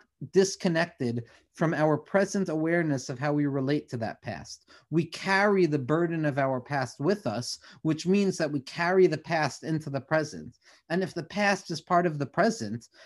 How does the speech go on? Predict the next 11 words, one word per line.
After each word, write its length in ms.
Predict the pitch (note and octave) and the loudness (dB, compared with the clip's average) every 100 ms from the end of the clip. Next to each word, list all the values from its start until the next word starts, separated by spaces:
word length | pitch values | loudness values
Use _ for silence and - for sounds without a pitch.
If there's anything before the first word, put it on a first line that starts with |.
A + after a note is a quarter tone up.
| - - | -20 -14
kivan 520 | - A#3 B3 F3 C#3+ | 6 8 8 6 2
she'ein 440 | - D#3 C#3 D3 C#3+ | 2 0 2 4 4
davar 320 | D3+ C#3 C#3+ | 4 4 4
menutak 580 | C#3 D3 D3 - C#3 C#3+ | 4 4 4 2 -2 -2
legamre, 800 | B2+ D#3+ A3 F3 C3+ C3+ C#3+ C#3+ _ - - | 2 4 4 4 2 0 -2 -6 _ -20 -20
since 400 | - - A3+ G#3+ | -4 4 6 6
there's 300 | F#3 D#3 C#3+ | 4 2 4
no 260 | D#3 D3+ D3 | 4 6 4
inherent 480 | C#3 B2+ D3 C#3+ C3+ | 0 0 2 0 0
disconnection 680 | C#3 - D3 D3 D3 D3+ C#3 | -4 -2 0 0 -2 0 0
between 480 | C3 D3 C#3+ C3+ | 0 0 2 0